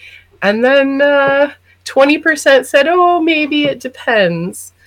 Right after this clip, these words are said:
But actually, eleven percent of respondees said it didn't count as cheating if it was just protected oral sex.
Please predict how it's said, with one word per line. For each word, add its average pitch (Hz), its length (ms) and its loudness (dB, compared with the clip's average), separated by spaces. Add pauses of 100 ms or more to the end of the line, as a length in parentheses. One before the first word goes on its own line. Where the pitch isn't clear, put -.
(140)
But 196 140 0
actually, 285 560 0
eleven 208 460 0
percent 262 560 -2
of 240 100 -4
respondees 247 680 -4
said 208 260 -2
it 202 120 -4
didn't 202 240 -8
count 220 260 -8
as 233 140 -10
cheating 262 380 -12
if 233 180 -10
it 185 140 -6
was 175 220 -8
just - 260 -14
protected 190 560 -8
oral 185 260 -4
sex. - 600 -12